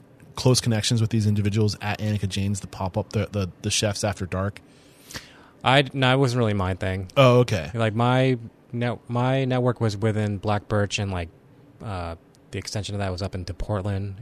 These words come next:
Speaker 2: and the chefs up there. And, like, you know, I mean, I, I know and it, it, the people, uh, the chefs around, um, this area and the Seacoast, but not in a way where, you know, nothing beyond just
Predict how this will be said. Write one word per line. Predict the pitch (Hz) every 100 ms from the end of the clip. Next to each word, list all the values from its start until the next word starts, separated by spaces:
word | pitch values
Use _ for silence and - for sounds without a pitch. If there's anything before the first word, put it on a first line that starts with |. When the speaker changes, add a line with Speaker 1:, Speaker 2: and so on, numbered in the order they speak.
| 104
Speaker 2:
and | 95
the | 92
chefs | - 98 95
up | -
there. | 95 98
And, | 98 98
like, | 95 -
you | 127
know, |
I | 123
mean, | 143 147
I, | 131 139 135
I | 120 127
know | 123 117 117 117 - - - - -
and | 113
it, | 104 -
it, | - 113
the | 117
people, | 110 113 107 - -
uh, | 107 104
the | 98
chefs | - 110 -
around, | 107 101 101 101 - -
um, | 98
this | 101 101
area | 104 110 131
and | 113
the |
Seacoast, | - 117 151 165 - - - - - - -
but | 127
not | 135
in | 147
a | 127
way | 120 117
where, | 110 98 92 - -
you | 113
know, | 92 85 - - - - - - - - - - - 120
nothing | 120 127
beyond | 113 104 101 95
just | 95 87 - - -